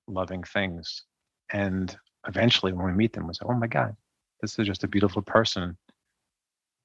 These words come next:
Same concerns, same desires,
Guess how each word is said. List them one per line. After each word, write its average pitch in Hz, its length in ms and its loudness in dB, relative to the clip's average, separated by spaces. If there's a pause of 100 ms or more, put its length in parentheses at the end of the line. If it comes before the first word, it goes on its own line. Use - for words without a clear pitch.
(140)
Same 107 340 2
concerns, 107 840 4
same 95 260 0
desires, 95 600 4